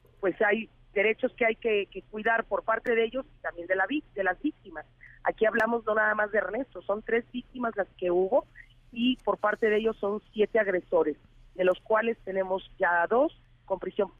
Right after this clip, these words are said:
preventiva justificada y vamos por los otros cinco jóvenes para, para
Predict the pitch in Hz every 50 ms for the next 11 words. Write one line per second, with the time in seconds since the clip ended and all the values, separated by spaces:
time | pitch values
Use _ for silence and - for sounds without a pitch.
0 | - - - 185 - 196 185 185 - - 208 - - 240 - - - - 269 269
1 | 269 311 330 - - - _ _ _ _ - 208 - 202 196 196 202 - - -
2 | - 160 165 170 170 - - 185 - - 185 - - - 175 175 - 180 - -
3 | 170 165 170 165 165 - - - 160 143 135 131 - - - - - - - _
4 | - 180 170 165 165 165